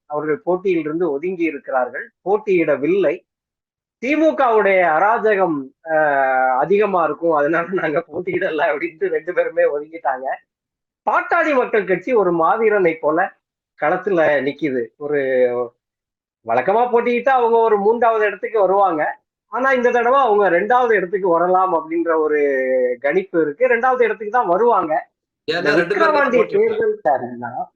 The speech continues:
Speaker 1: நாம் தமிழரும் போட்டியிடுது.
Speaker 2: அது விட்டுருங்க, ரெண்டாவது
Speaker 1: நாம்
Speaker 2: இடங்கிறது வந்து
Speaker 1: ம்.
Speaker 2: அவங்க பாஜக கூட்டணியில இருக்கிறதுனால கணக்கு வந்து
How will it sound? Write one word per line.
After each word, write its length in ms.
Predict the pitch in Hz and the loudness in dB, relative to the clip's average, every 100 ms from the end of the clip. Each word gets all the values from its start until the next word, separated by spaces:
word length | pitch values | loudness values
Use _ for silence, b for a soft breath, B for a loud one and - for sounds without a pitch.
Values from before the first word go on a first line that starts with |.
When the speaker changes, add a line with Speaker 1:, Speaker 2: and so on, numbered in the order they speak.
| 135 | -8
Speaker 1:
நாம் 340 | 127 180 233 | -2 -2 0
தமிழரும் 460 | 226 208 208 196 185 | -2 2 2 2 0
போட்டியிடுது. 380 | 151 151 143 127 | -4 -4 -6 -6
Speaker 2:
அது 180 | 117 185 | -8 -6
விட்டுருங்க, 380 | 190 220 214 170 113 | -4 -4 -2 -4 -6
ரெண்டாவது 460 | 98 110 170 175 180 | -8 -4 -2 0 0
Speaker 1:
நாம் 0 | |
Speaker 2:
இடங்கிறது 580 | 170 170 160 147 170 156 | 0 -2 -6 -6 -6 -6
வந்து 320 | 151 175 202 | -8 -6 -4
Speaker 1:
ம். 60 | |
Speaker 2:
அவங்க 280 | 185 165 156 | -4 -4 -6
பாஜக 520 | 147 139 151 151 147 | -4 -4 -6 -8 -8
கூட்டணியில 360 | 135 139 139 123 | -10 -10 -8 -8
இருக்கிறதுனால 440 | 117 120 135 160 151 _ | -10 -10 -12 -12 -14 _
கணக்கு 360 | 127 185 175 | -8 -8 -6
வந்து 280 | 170 151 160 | -6 -6 -6